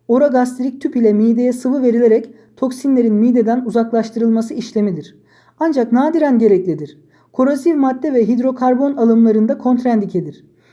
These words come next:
Bilinci kapalı hastada aspirasyon riski nedeniyle uygulanmamalıdır. Bilinci açık hastada aktif kömür tedavisi genellikle kabul edilen yaklaşımdır. Aktif kömür, tahta, nişasta, laktoz, sükroz gibi çeşitli organik maddelerin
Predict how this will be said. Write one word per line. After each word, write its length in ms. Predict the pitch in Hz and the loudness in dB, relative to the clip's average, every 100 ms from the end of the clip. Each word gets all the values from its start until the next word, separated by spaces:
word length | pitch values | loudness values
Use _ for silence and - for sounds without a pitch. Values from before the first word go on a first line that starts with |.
| _ - | _ -2
Bilinci 380 | 247 285 285 330 | 0 0 0 -2
kapalı 300 | 269 277 294 | -2 0 0
hastada 420 | 254 247 233 208 | 0 0 0 -2
aspirasyon 720 | 226 226 247 247 240 294 277 | 0 -2 0 -2 -2 -2 -2
riski 280 | 247 - 247 | -2 0 0
nedeniyle 440 | 226 240 285 262 | 2 0 -2 -2
uygulanmamalıdır. 1040 | 262 247 247 262 240 208 180 151 143 - _ _ _ _ _ 240 | -2 -2 0 2 2 2 0 -4 -10 -20 _ _ _ _ _ 0
Bilinci 320 | 240 294 285 | 0 0 -2
açık 280 | 254 359 294 | -2 -2 -2
hastada 360 | 254 240 202 | -4 -2 -2
aktif 380 | 220 220 311 - | -2 -4 -6 -4
kömür 200 | 269 285 | -4 -2
tedavisi 500 | 262 220 208 185 202 | -2 0 0 0 -4
genellikle 520 | 233 269 269 254 320 | -2 0 0 -4 -6
kabul 260 | - 254 247 | -2 0 2
edilen 260 | 220 214 | 2 2
yaklaşımdır. 800 | 208 190 185 160 156 139 - _ _ _ _ _ _ _ _ _ _ - | 0 -2 -6 -10 -10 -14 -16 _ _ _ _ _ _ _ _ _ _ -4
Aktif 420 | 220 233 370 359 | -4 -2 -2 0
kömür, 380 | 320 226 277 - - _ _ _ | 2 2 2 -4 -20 _ _ _
tahta, 560 | - 277 - 226 233 240 | -4 -4 0 0 0 0
nişasta, 760 | 233 233 269 254 - 214 214 202 | 0 0 -2 -2 0 -2 0 0
laktoz, 600 | 247 247 220 220 220 - | -2 0 0 0 -2 -8
sükroz 460 | 269 254 294 320 | -6 -4 -4 -4
gibi 200 | 247 202 | -4 -4
çeşitli 340 | - 240 - 311 | -4 -6 -6 -4
organik 460 | 269 247 269 302 | -2 0 -2 0
maddelerin 680 | 254 226 202 185 180 339 - | 0 0 2 2 2 -2 -6